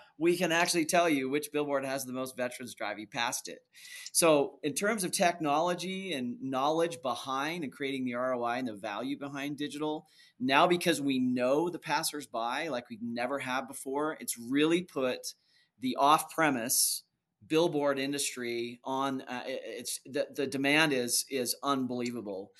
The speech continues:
because there's such a squeeze on all the other media outside of digital, you know, online. Um, the spend coming our way is nuts, and our customers can hardly, it's, it keeps them breathless 'cause we will commonly have backup contracts for space.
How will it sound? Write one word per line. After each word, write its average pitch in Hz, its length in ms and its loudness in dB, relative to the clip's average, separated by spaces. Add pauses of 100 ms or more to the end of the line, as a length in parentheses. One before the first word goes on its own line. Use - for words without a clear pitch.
(140)
because 147 240 2
there's 147 240 4
such 175 240 6
a 151 40 -2
squeeze 156 460 2
on 131 120 -2
all 127 160 -2
the 123 120 -6
other 117 200 -6
media 127 560 -6 (180)
outside 160 400 2
of 127 80 -4
digital, 147 540 -6 (180)
you 139 80 -6
know, 139 100 0
online. 139 600 -2 (340)
Um, 127 420 -2
the 135 140 -2
spend 165 580 4
coming 151 280 -2
our 143 180 0
way 123 320 -2
is 123 220 -6
nuts, 123 680 -2
and 131 160 -6
our 135 140 -2
customers 151 480 0
can 127 140 -8
hardly, 120 600 -6
it's, 131 240 -8
it 135 200 -10
keeps 165 200 0
them 131 100 -4
breathless - 540 -2 (380)
'cause 139 140 -2
we 156 220 6
will 143 180 0
commonly 170 440 0
have 127 180 0
backup 127 340 -2
contracts 101 720 -6
for 117 260 -6
space. - 680 0